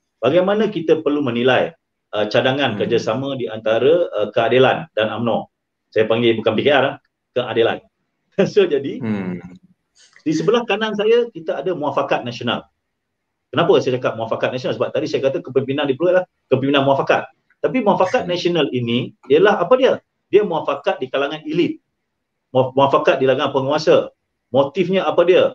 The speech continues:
Speaker 1: Menindas, menindas rakyat. Uh, bukan menindas rakyat, ke-, keterlaluan. Maksud saya, motifnya bukan kepentingan rakyat.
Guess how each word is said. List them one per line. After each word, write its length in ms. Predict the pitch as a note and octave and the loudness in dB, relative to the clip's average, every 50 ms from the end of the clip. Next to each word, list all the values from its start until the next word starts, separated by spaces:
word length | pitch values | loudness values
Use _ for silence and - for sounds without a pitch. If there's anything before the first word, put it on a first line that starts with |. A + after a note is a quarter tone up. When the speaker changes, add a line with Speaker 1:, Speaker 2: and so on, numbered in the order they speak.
| _ _ - | _ _ -12
Speaker 1:
Menindas, 400 | G#2+ A#2 B2 C#3 C3+ B2+ - - _ _ _ | -10 -6 -4 -2 -2 -4 -4 -10 _ _ _
menindas 400 | - C3 B2 C3 C#3 C3+ C3 - | -8 -6 -2 0 0 0 2 0
rakyat. 320 | C#3 D#3 E3+ D#3+ C3+ A2+ - _ _ _ _ _ _ - | 0 2 4 2 2 0 -4 _ _ _ _ _ _ -2
Uh, 400 | A#2+ B2+ B2 B2 A#2+ A#2+ B2 B2 - B2+ | 0 2 2 2 2 2 0 -2 -2 0
bukan 160 | - D#3+ C3 | 0 2 2
menindas 240 | C3 C3+ C3+ A#2+ D#3 | 2 0 0 0 2
rakyat, 240 | D#3 C3 - - | 2 0 0 -2
ke-, 160 | - A2 G#2 - | -6 -10 -6 -6
keterlaluan. 400 | A#2 A#2+ A#2 A#2+ A#2+ A2 F#2+ F#2+ | -4 -2 2 4 4 4 2 2
Maksud 160 | G2 G2+ - - | -2 -4 -4 2
saya, 160 | D#3 D#3+ D#3+ D#3+ - _ - | 4 4 4 2 -2 _ -4
motifnya 480 | - C3+ C3+ - F3+ - E3+ F3+ D#3+ | -4 -4 0 0 -2 0 0 0 -2
bukan 320 | D3 C#3 D3 D3 C3+ B2+ - _ | -2 0 0 0 0 0 -6 _
kepentingan 400 | - B2+ A#2 A2 A#2+ B2+ B2+ C3 | -10 -10 -8 -4 -2 0 2 2
rakyat. 320 | C#3 - - C#3+ F2 - | 4 4 4 2 2 -2